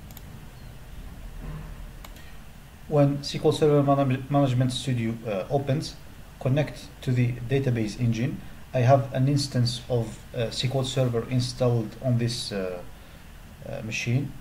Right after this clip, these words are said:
so I'm going to click connect to connect to it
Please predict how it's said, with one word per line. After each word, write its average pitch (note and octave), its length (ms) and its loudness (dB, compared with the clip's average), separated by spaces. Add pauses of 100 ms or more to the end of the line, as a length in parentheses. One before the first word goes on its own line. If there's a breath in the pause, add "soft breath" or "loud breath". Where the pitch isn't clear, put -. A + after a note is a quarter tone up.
(320)
so - 240 -8
I'm A2 140 -6
going A2+ 300 0
to A2 280 -6
click B2 380 -4 (120)
connect A2+ 540 -4
to A#2+ 80 -8
connect A2 460 -4
to G#2 180 -8
it B2+ 120 -6